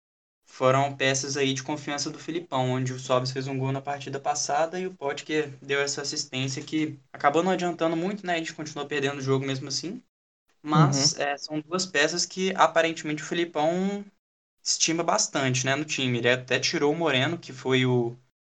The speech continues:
Speaker 1: um cara de confiança dele desde que ele chegou, foi titular em,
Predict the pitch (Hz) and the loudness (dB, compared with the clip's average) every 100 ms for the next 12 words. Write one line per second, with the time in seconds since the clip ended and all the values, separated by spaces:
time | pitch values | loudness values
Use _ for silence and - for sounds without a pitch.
0 | _ 135 131 127 127 - 131 127 135 131 | _ -8 6 6 8 2 0 0 0 0
1 | 127 127 131 127 135 - 147 147 143 127 | 2 0 2 2 0 0 0 2 2 2
2 | 120 143 127 120 - 113 113 123 117 | 0 2 0 -2 -2 6 6 6 2